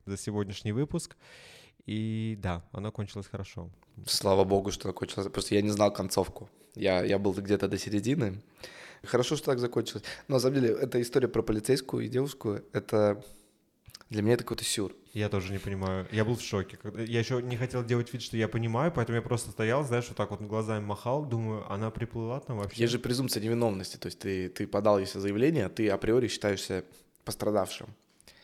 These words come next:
Speaker 2: Вот, и это они потом дальше уже процессуально должны доказать, ну, если вскроется, что это был обман, подлог, ещё что-то. То есть так странно, что ты стоишь с заявлением, говоришь, "У меня украли, и я вот стою, вас жду", они говорят, "Нет,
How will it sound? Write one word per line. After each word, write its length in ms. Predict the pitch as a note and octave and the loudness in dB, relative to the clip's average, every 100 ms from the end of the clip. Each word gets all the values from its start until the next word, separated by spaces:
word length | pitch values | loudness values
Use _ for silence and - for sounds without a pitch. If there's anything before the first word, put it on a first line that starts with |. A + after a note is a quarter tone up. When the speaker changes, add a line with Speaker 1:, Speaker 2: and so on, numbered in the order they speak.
| - _ | -20 _
Speaker 2:
Вот, 260 | F#2+ F2+ F2+ | -4 -2 0
и 20 | |
это 300 | D#2+ G2 G#2 | 0 2 2
они 120 | G#2 | 2
потом 320 | G#2+ A2+ A2 | 0 0 2
дальше 240 | G#2 G2+ F#2 | 2 2 -2
уже 120 | F2+ | -8
процессуально 640 | - - - G2 A2+ G#2+ | -8 -4 0 4 4 2
должны 280 | F2+ F2+ F#2+ | -2 -2 -6
доказать, 400 | F#2 - F#2 F#2 | -6 -4 -2 0
ну, 160 | A2+ F#2 | -2 -2
если 200 | F#2 F#2 | -4 -6
вскроется, 420 | - G#2 F#2 - | 2 4 4 2
что 120 | - | -8
это 100 | F#2 | -2
был 120 | F2+ | 0
обман, 380 | F#2 F2+ G2 A2+ | 2 4 2 2
подлог, 360 | G2 F#2 G2 F#2 | 0 -2 -4 -4
ещё 120 | F#2 | -10
что-то. 340 | - G#2 F2+ - - - - - | -8 -6 -6 -10 -16 -16 -16 -8
То 60 | F#2 | -8
есть 140 | - | -4
так 160 | G2 - | -6 -2
странно, 340 | - G#2 G#2+ | 4 4 4
что 140 | - - | -4 -6
ты 60 | F#2 | -6
стоишь 240 | - G2 F2 | -2 -2 -2
с 60 | |
заявлением, 420 | F#2 F#2 G#2+ A2+ | -2 2 2 2
говоришь, 220 | F2+ E2+ - | 0 -2 -2
"У 40 | |
меня 160 | F#2 F#2+ | 2 2
украли, 480 | F#2 G#2 G2+ F2 | 2 4 4 4
и 160 | E2 - | -2 -2
я 140 | F#2+ | 0
вот 140 | F2 F2 | 0 -2
стою, 260 | - G2 | -2 0
вас 140 | F2+ F2 | 0 -2
жду", 200 | G2 C3+ | -2 -2
они 120 | G2+ | 0
говорят, 200 | F2+ E2+ | -4 -6
"Нет, 460 | A2+ C3+ A#2 E2 | -6 -6 -6 -8